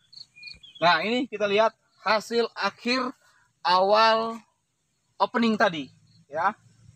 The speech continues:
Luar biasa, dua cabang. Dan untuk kedepannya nanti akan saya terapkan, eh, tiga cabang naik, ya.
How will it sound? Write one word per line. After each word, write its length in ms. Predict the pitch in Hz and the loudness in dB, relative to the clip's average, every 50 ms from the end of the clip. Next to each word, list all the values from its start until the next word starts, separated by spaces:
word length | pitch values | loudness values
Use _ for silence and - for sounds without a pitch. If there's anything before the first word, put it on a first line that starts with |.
| _ _ - _ _ - - - - | _ _ -20 _ _ -20 -16 -10 -6
Luar 320 | 175 185 202 202 196 175 | 0 2 2 2 2 0
biasa, 480 | 175 190 190 185 - 214 214 226 269 277 - - _ _ _ _ _ - - | 0 0 0 0 0 0 0 0 0 0 -4 -14 _ _ _ _ _ -20 -12
dua 320 | - - - - 185 196 185 | -8 -6 -2 0 0 0 0
cabang. 640 | - 185 170 160 190 214 226 233 233 226 226 220 - _ _ _ - - _ _ _ | -2 -4 -4 0 2 2 2 2 -2 -8 -12 -14 -16 _ _ _ -18 -18 _ _ _
Dan 240 | - 165 190 202 202 | 0 2 2 2 0
untuk 240 | 185 202 175 202 - - | -4 -8 -8 -10 -12 -10
kedepannya 880 | 185 180 - _ 196 190 185 190 202 220 233 226 226 226 226 220 - _ _ - | -10 -10 -6 _ -4 -4 -2 -2 0 2 4 4 4 4 2 -2 -12 _ _ -8
nanti 320 | - - 170 - 208 208 | -8 -8 -6 -8 -4 -2
akan 320 | 196 185 - 185 190 185 | -2 -2 -2 -4 -4 -4
saya 240 | 175 - 185 170 165 | -4 -4 -2 -2 -2
terapkan, 640 | _ - 170 170 165 160 _ _ 202 208 208 208 208 - _ _ _ _ _ _ _ _ _ _ _ _ | _ -2 0 0 0 0 _ _ 2 2 2 0 -4 -14 _ _ _ _ _ _ _ _ _ _ _ _
eh, 560 | - 151 160 165 170 170 170 170 170 170 170 - _ _ _ _ | -4 -2 0 0 2 2 0 0 0 -2 -2 -6 _ _ _ _
tiga 720 | _ 208 220 208 165 214 226 220 226 220 220 220 220 214 _ _ _ _ _ | _ -6 -6 -2 2 4 6 6 6 4 4 2 0 -4 _ _ _ _ _
cabang 560 | _ - 185 185 170 156 190 190 185 190 185 170 175 | _ 0 0 0 2 2 0 0 0 -2 -4 -4 -2
naik, 240 | 190 220 240 202 - _ _ _ _ _ _ _ 135 | -2 0 0 -2 -6 _ _ _ _ _ _ _ -10
ya. 160 | 147 160 | -8 -8